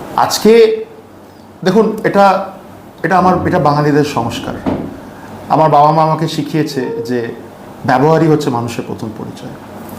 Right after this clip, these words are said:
একজন যখন ভোট চাইতে যাচ্ছি, ভোটের পরেই পরে কি মানুষকে ভুলে যাব? গুরুজনদের আ-, আ, সম্মান করা, ছোট ভাই বোনদের জড়িয়ে নেওয়া,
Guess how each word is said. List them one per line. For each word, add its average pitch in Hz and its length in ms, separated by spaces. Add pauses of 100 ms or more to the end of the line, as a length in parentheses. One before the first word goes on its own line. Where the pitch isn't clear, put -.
(360)
একজন 143 280
যখন 156 380 (220)
ভোট 147 160
চাইতে 147 340
যাচ্ছি, 123 440 (200)
ভোটের 202 280 (160)
পরেই 175 300
পরে 196 160
কি 190 80
মানুষকে 165 360
ভুলে 151 240
যাব? 117 240 (1200)
গুরুজনদের 156 520
আ-, - 120 (360)
আ, 110 260
সম্মান 135 440
করা, 104 260 (580)
ছোট 143 180
ভাই 131 300
বোনদের 131 400 (400)
জড়িয়ে 127 320
নেওয়া, 107 280